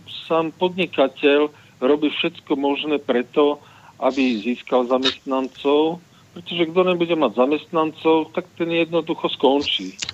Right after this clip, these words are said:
v, v tejto dobe. Prostě jednoducho, tuto v Tatrách som teraz a vidím to, že prostě jednoducho tí ľudia, tí zamestnávateľe nemajú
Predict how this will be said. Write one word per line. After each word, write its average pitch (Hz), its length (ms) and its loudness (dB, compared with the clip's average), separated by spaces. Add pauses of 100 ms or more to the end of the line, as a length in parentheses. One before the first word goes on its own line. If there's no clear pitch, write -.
(380)
v, 104 320 -4
v - 80 -10
tejto 110 320 0
dobe. 104 280 0 (500)
Prostě - 320 0
jednoducho, 151 760 4 (520)
tuto 151 160 -4
v - 160 -14
Tatrách 135 440 2 (440)
som 135 240 -4
teraz 135 400 0
a 120 80 0
vidím 123 380 -6
to, 120 260 -4
že 113 120 -6
prostě - 460 -8 (420)
jednoducho 113 600 -6
tí - 120 -4
ľudia, 117 440 2 (300)
tí 104 100 -4
zamestnávateľe 113 880 0
nemajú 101 520 -2